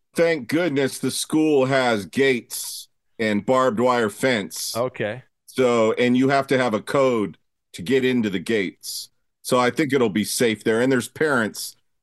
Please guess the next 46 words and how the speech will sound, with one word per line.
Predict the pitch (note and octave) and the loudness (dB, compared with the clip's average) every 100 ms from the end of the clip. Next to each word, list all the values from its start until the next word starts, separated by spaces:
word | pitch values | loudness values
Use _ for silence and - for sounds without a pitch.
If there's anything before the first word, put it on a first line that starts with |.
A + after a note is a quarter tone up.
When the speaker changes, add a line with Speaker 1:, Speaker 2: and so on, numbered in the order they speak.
| _ - | _ -6
Speaker 1:
uh, | A2 | -2
volunteer | G2+ C3 C3+ B2 A2+ C#3+ A2+ | 2 2 2 2 2 0 0
parents | - B2+ A#2 G2+ | 0 0 0 -2
that | A2 G2+ | -4 -2
will | G2+ | -2
be | G2 A#2+ | 0 0
there | A2 G#2+ | 2 2
all | G2 | 0
day | F2+ G2 | 0 -4
setting | - - A#2 G2+ G#2 | -2 0 0 2 0
up | F#2+ - _ _ _ _ - | 0 -4 _ _ _ _ -6
for | A#2 G#2+ | 0 2
the | G2+ F#2 F2 | 2 0 -2
event. | F2+ A2 F2+ _ _ - | 0 -2 -2 _ _ -4
After | D3 D3+ D3+ | -2 -2 -2
the | B2 | -2
trunk | - D3+ C3 | -2 -2 0
or | A#2+ | -2
treat, | F#2+ - C#3 G#2+ - _ _ - | -2 0 0 -2 -6 _ _ -4
they're | B2 A2+ | -2 0
gonna | A#2+ | 0
show | G#2+ - B2+ | 0 0 2
a | G#2+ | 2
Halloween | B2 A#2+ A2+ A#2 A#2+ | 2 0 0 0 0
movie | A2 G#2 F#2 | 0 0 -2
for | F2 G#2 | -4 -4
the | D#2+ | -4
kids. | - A#2 E2+ C#2+ - - _ _ _ _ - | -2 0 0 -4 -14 -16 _ _ _ _ -8
Speaker 2:
Oh, | - A#3 | -4 -2
that'll | C#3+ B3 | -2 -4
be | B2+ G2 | -6 -8
fun. | - F2 G#2 B2 | -8 -10 -10 -10
And | A#2 | -4
Speaker 1:
Yeah, | E2+ | -2
Speaker 2:
how | F2 | 0
Speaker 1:
on | G2+ | 0
one | B2 B2+ | 2 2
of | |
those | A2+ G2+ | 2 0
huge | - C3+ B2 E2+ - | 2 2 2 0 0
blow | A#2+ B2 | 2 4
up, | C3 A2+ | 2 0
those | A2+ F#2 | -2 -2
big | B2+ G2 G#2+ | -2 -4 -2
blow | A2 A#2 B2 | 2 2 2
up | - | -2